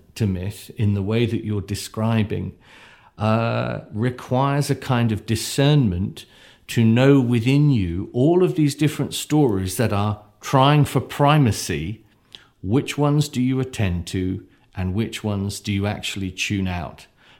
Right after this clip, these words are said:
Because one of the things myth tells us is that you can't listen to everything all the time. That way lies madness.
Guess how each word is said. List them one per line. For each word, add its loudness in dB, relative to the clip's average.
Because -4
one 2
of 2
the 0
things 0
myth 0
tells 0
us -10
is -4
that -6
you -6
can't -4
listen -6
to -8
everything -10
all -10
the -12
time. -10
That -6
way -6
lies -8
madness. -12